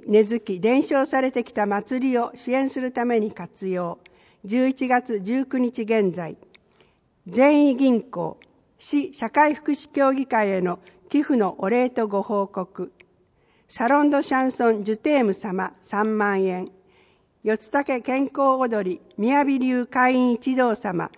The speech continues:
五万五千円。匿名、二万三千二百九十三円。十二月十一日現在。問い合わせ、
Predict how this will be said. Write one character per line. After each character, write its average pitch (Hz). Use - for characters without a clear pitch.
五 208
万 262
五 190
千 202
円。 185
匿 254
名、 247
二 214
万 269
三 214
千 190
二 185
百 254
九 247
十 175
三 196
円。 156
十 262
二 262
月 247
十 240
一 262
日 247
現 214
在。 165
問 254
い 247
合 240
わ 226
せ、 220